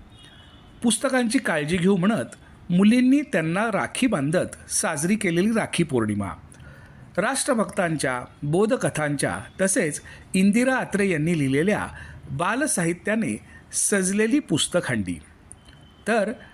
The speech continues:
अभिनेते दिलीप प्रभावळकर, प्राध्यापक आनंद भावे यांच्या साहित्य वाचनाने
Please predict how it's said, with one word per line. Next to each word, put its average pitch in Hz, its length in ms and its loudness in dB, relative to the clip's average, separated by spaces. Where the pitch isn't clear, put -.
अभिनेते 180 440 0
दिलीप 190 340 2
प्रभावळकर, 123 640 0
प्राध्यापक 147 840 -4
आनंद 190 280 2
भावे 113 340 0
यांच्या 202 540 0
साहित्य 175 520 -2
वाचनाने 160 720 -2